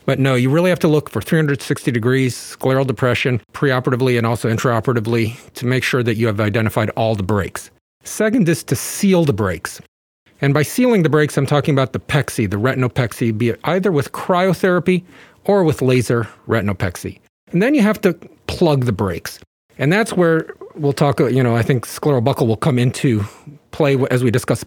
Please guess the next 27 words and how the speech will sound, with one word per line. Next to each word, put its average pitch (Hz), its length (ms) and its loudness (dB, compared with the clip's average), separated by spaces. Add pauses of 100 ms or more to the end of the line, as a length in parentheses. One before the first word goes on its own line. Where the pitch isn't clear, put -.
plugging 135 400 0
the 107 60 0
breaks. 90 340 -6 (240)
Most 208 260 2
of 170 140 0
us 151 140 2
think 156 180 2
about 131 360 0
plugging 170 400 2
the 120 60 2
breaks 113 520 0 (400)
with 120 180 -2
an 127 80 4
internal 170 420 0
tamponade 123 720 0 (480)
of 107 200 -6
a 104 80 0
gas 135 400 0
bubble, 139 400 0 (400)
uh, 117 60 -4
such 110 260 -2
as 107 100 0
in 117 120 2
a 107 40 2
pneumatic 107 380 2
retinopexy 143 880 0
or 113 320 0